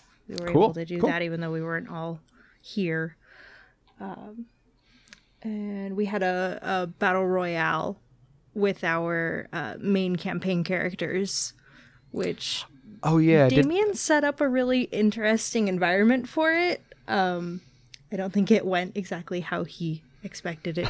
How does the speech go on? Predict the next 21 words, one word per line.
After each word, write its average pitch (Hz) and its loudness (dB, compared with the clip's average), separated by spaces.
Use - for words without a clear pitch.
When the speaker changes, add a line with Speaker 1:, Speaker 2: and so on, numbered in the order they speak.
Speaker 1:
to. 196 2
Speaker 3:
<laughs> - -4
It 180 8
never 127 6
does. 101 -6
Speaker 1:
No. 226 8
<laughs> 226 8
Speaker 2:
Yeah. 104 -4
Uh, - 8
yeah, 151 8
I'd, 135 6
se-, 180 8
I'd 151 10
seen, 160 4
I'd 143 4
seen 175 8
a 147 10
little 143 10
bit 127 6
of 120 8
that, 117 6